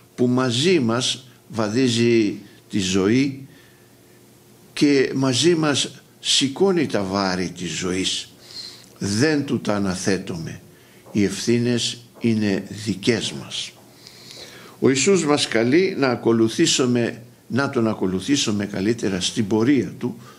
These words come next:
ώστε μαζί του να φτάσουμε και στο βουνό της μεταμόρφωσης.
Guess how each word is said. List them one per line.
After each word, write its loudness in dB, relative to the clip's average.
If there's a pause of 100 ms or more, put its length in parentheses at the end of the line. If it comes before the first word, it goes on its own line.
(180)
ώστε -2
μαζί 0
του -4
να -2
φτάσουμε -4 (300)
και -2
στο 0
βουνό 0 (1040)
της -2
μεταμόρφωσης. -4